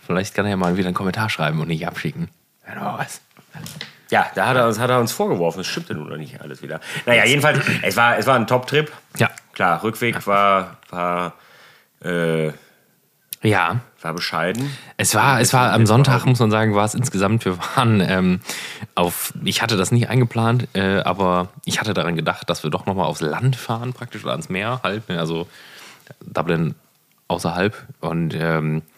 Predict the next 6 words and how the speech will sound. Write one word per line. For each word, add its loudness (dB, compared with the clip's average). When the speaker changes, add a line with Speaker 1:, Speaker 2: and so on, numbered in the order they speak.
Speaker 1:
<laughs> 2
es -6
war 0
eine, 2
ja, -2
es -6